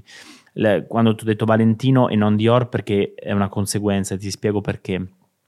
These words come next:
La prima volta che abbiamo lavorato con Valentino, con Lorenzo, se non sbaglio, era per il tour del duemilaquindici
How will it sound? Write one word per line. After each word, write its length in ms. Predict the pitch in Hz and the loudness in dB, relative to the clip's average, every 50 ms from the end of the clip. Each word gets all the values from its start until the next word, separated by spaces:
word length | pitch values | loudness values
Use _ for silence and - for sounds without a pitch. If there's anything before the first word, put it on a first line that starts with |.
| _ _ _ _ _ - - | _ _ _ _ _ -12 -8
La 60 | - 104 | -8 -2
prima 160 | - 123 127 | 0 2 4
volta 160 | 127 127 117 | 4 2 2
che 60 | 110 | 0
abbiamo 200 | 110 104 104 104 | 0 0 0 2
lavorato 360 | 107 104 104 107 107 104 110 | 2 2 0 0 -2 -2 -2
con 100 | - 113 | -2 0
Valentino, 480 | 110 113 110 110 110 110 113 117 110 107 | 0 2 2 2 0 0 0 -2 -2 -2
con 140 | 107 117 113 | -2 0 0
Lorenzo, 400 | 113 113 117 123 131 131 - 120 | 0 0 0 0 -2 -2 -4 -6
se 120 | 110 - | -8 -6
non 140 | 104 104 104 | -6 -6 -6
sbaglio, 720 | 104 107 107 104 110 110 113 113 113 113 113 113 113 113 - - - - - - - _ | -6 -6 -6 -6 -4 -2 -2 -2 -2 -2 -2 -2 -4 -4 -10 -18 -20 -20 -20 -20 -20 _
era 240 | - 101 101 98 98 | -4 -2 0 0 0
per 160 | 98 - 101 | 0 -2 -2
il 220 | 104 104 104 98 - | -2 -2 -4 -6 -6
tour 280 | - 117 113 113 113 | -4 -2 -2 0 -2
del 280 | 110 110 110 107 104 101 | -2 0 0 0 0 0
duemilaquindici 3000 | 98 104 104 104 101 101 101 104 107 110 113 113 110 110 110 110 110 110 113 113 113 110 - - _ _ - 107 104 101 98 101 101 98 98 98 98 98 98 98 101 - - _ - 113 107 104 101 98 98 98 98 98 98 - - - - 98 92 92 | 0 0 0 2 0 0 0 -2 -2 -2 -2 -2 0 0 2 4 4 6 6 4 4 2 0 -2 _ _ -4 0 0 2 2 2 0 0 0 0 -2 -2 -2 -4 -6 -8 -14 _ -4 -2 0 0 0 0 0 0 -2 -4 -6 -8 -10 -10 -8 -10 -10 -12